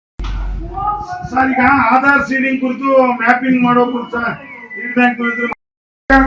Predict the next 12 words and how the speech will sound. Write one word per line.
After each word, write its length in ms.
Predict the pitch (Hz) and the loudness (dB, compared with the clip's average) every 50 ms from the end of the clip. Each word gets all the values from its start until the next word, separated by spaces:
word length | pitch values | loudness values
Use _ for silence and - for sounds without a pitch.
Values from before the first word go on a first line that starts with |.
| 262 262 | 2 0
ಬಿಟ್ಟಿದ್ದಿಲ್ವೋ? 580 | 247 - - 214 208 226 220 208 202 214 262 269 262 - - - - - - - - - - - - - - 220 | -2 -2 -2 -2 0 0 2 2 2 2 0 -2 -4 -8 -14 -20 -20 -20 -20 -20 -20 -20 -20 -20 -20 -20 -6 0
ನೀವು 220 | 262 277 294 294 285 277 269 254 247 233 | 2 2 4 4 6 6 6 6 6 4
ಹೆಡ್ 180 | 233 233 - 285 294 | 4 4 6 6 6
ಆಫೀಸಿನ 340 | 285 277 269 277 269 269 269 262 247 233 | 6 6 2 0 2 4 4 4 4 4
ಯಾವ 140 | 240 254 269 269 262 | 4 4 4 4 2
ರೈತರು 320 | 262 262 - 269 269 269 262 - 220 | 2 2 2 2 2 2 0 2 4
ಸಾಲ 100 | 247 247 247 247 | 4 4 4 2
ತಗೊಂಡ್ರು 320 | 240 240 247 247 247 240 240 | 0 -2 -2 -2 -2 0 0
ಅವರಿಂದ 260 | 233 233 240 240 247 247 240 - - - - - - - - - - 220 | 0 0 0 4 4 4 4 4 0 -4 -8 -6 -6 -6 -6 -6 -6 -6
ಒಂದು 160 | 220 220 226 226 220 | -2 0 0 0 0
ಕ್ರಮ 180 | 220 220 226 233 233 220 220 214 | -2 -4 -2 0 2 2 2 0
ಅರ್ಜಿ 240 | 208 185 - 277 | 0 -2 -2 -2